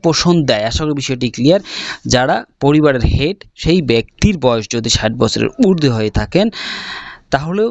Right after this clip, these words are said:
কিন্তু সেই ব্যক্তি এওয়াই কার্ড পাওয়ার জন্য অবশ্যই আবেদন করতে পারবেন। এবং তিন নম্বরটি রয়েছে যে পরিবার পনেরো হাজার টাকা পর্যন্ত বার্ষিক আয় সহ এই প্রোগ্রামের জন্য আবেদন করতে পারবেন বা এই যোজনার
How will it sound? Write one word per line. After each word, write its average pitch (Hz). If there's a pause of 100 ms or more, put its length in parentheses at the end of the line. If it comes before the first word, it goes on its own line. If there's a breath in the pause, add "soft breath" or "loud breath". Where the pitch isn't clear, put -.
(140)
কিন্তু 170
সেই 156
ব্যক্তি 143 (220)
এওয়াই 139 (100)
কার্ড 131 (120)
পাওয়ার 117
জন্য 127 (220)
অবশ্যই 120 (100)
আবেদন 113 (120)
করতে 107 (100)
পারবেন। 87 (580)
এবং 139 (100)
তিন 196
নম্বরটি 196
রয়েছে 135 (200)
যে 147 (180)
পরিবার 165 (440 loud breath)
পনেরো 180
হাজার 185
টাকা 180 (100)
পর্যন্ত 170 (160)
বার্ষিক 143 (100)
আয় 156
সহ 131 (260)
এই 180 (120)
প্রোগ্রামের 139
জন্য 120 (140)
আবেদন 107
করতে 110
পারবেন 117
বা 160 (220)
এই 170 (200)
যোজনার 120